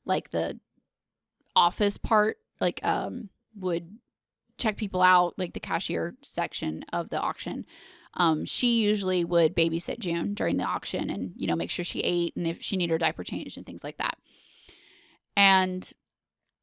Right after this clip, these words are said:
or my mom or somebody else would be watching her. You know, it wasn't always me. It was, you know, it was a, a group effort. <laughs> And so I didn't know that this had happened, but we had a cake for the ribbon cutting ceremony, you know, and the Chamber of Commerce was there.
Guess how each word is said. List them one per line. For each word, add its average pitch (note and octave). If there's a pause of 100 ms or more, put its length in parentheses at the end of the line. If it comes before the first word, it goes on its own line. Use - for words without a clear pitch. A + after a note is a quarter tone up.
(180)
or A#3
my B3+
mom G3+
or F#3+
somebody F3+
else -
would F#3+
be E3+
watching -
her. -
You F3
know, D#3+
it C#3
wasn't G#3
always F#3
me. D#3+
It D#3+
was, -
you -
know, D#3
it D#3
was E3+
a, D#3+ (260)
a G3
group F#3+ (120)
effort. - (260)
<laughs> -
And A3
so A3 (300)
I G3+
didn't B3
know A3+
that G3+
this G3
had G3
happened, F#3+
but F3+
we G3
had G3+
a A3
cake G3+
for A3
the G#3+
ribbon G3
cutting F#3
ceremony, F3
you F3+
know, E3+
and F3+
the F#3+
Chamber F#3+
of B3
Commerce F#3
was A#3+
there. F#3+